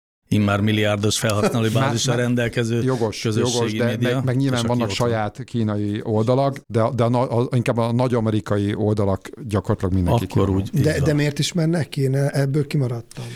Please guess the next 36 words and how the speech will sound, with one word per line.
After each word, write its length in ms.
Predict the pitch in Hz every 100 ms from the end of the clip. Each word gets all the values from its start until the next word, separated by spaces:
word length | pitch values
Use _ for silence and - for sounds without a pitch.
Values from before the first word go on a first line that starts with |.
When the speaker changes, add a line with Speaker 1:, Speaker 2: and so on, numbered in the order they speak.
| -
Speaker 2:
Hát 180 | - 151
mert 200 | 165 151
a, 640 | 147 151 147 - 147 143 143
a 40 |
kínai 360 | - 156 117 110
állam 580 | 107 131 160 165 160 160
az 320 | 139 120 117 -
egyre 640 | 123 113 110 104 101 104 -
komolyabb, 680 | 120 107 101 92 90 92 98
ö, 320 | 95 95 95 90 _ _ -
megszorításokat 840 | 107 - 87 82 - 82 92 - 87
tesz. 160 | 92
Most 180 | 95 -
igazából 400 | 107 101 107 107
ennek 180 | 107 107
több, 260 | - 113 98
több 280 | - 110 95
eleme 280 | 90 90 90
van, 220 | 107 110
meg 180 | 101 95
én 100 | 98
sem 180 | -
tud-, 200 | 85 104
ismerem 300 | 98 - 90
a 40 | 85
részleteket, 580 | 101 - 117 120 117 110
de 80 |
az 100 | 110
látszik, 320 | 98 95 - 107
hogy 100 | 101 -
gyakorlatilag 500 | 117 110 107 - 98
kiszorította, 760 | - 101 87 85 - - - 101
egyébként 440 | 87 - 95 90
nyilvánvaló 460 | 98 87 85 82 82
többé-kevésbé 640 | - 87 82 - 87 82
tudatosan. 600 | - 113 110 110 117 113